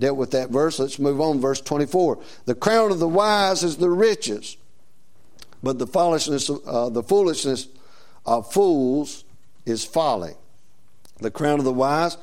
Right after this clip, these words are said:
the riches, and, but the foolishness of fools is folly. And so again, I say, ri-,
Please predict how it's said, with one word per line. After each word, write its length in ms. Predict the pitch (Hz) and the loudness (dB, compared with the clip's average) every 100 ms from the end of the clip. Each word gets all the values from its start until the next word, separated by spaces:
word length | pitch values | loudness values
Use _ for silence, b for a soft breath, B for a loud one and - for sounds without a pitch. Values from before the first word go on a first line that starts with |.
| B B | B B
the 120 | 190 | 2
riches, 380 | 190 160 - - b b b b b | 4 2 -2 -10 b b b b b
and, 240 | 131 131 | 0 2
but 220 | 123 131 | 0 0
the 80 | 113 | -2
foolishness 600 | - 151 160 143 143 127 | 0 2 4 2 0 0
of 140 | 127 110 | -2 -2
fools 600 | 147 147 160 170 175 - - - - | 2 4 4 2 0 -8 -16 -12 -2
is 180 | 156 - | -2 0
folly. 360 | 160 120 82 - B B | 0 0 -2 -6 B B
And 460 | 160 - 156 160 127 | -4 -2 0 2 2
so 180 | 175 | 2
again, 240 | 160 151 160 | 2 2 2
I 140 | 147 | 0
say, 300 | - 147 160 156 | 2 2 0 -2
ri-, 280 | 135 160 | 0 0